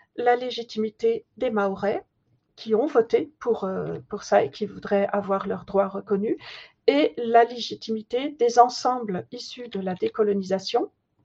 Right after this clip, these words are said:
euh, qui est la règle appliquée par, euh, par le, les Nations Unies. Voilà, donc là, on, on a eu, euh, comment, comment gérer cette séparation. Il y a eu,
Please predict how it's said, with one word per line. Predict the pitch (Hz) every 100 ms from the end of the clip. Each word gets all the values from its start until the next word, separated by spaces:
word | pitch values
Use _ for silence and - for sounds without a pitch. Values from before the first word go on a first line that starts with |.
| _ _ _ - _
euh, | 226 202 202 196 220 - - - - -
qui | - 220
est | 208 202 196
la | 190
règle | 185 226 196 185 180 -
appliquée | 196 - 202 220
par, | 220 - 87
euh, | - - - - - - _
par | 220 202
le, | 190 185 185 208
les | 220
Nations | 214 196 226
Unies. | 208 196 147 - _ - - - - - -
Voilà, | 277 247 214 - _ _
donc | 294 302
là, | 294 294 302 349 370 - _ _ _
on, | 262 254 247 240 -
on | 277 262
a | 262
eu, | 285 294 285 285 _
euh, | 214 214 214 190 151 151 - - - -
comment, | - 302 294 302 - -
comment | 320 302 302
gérer | 294 285 285 285 359
cette | - - 466
séparation. | - 294 294 254 226 - - 208 - _ _ _ - - - _ -
Il | 277 262
y | 254
a | 262
eu, | 269 277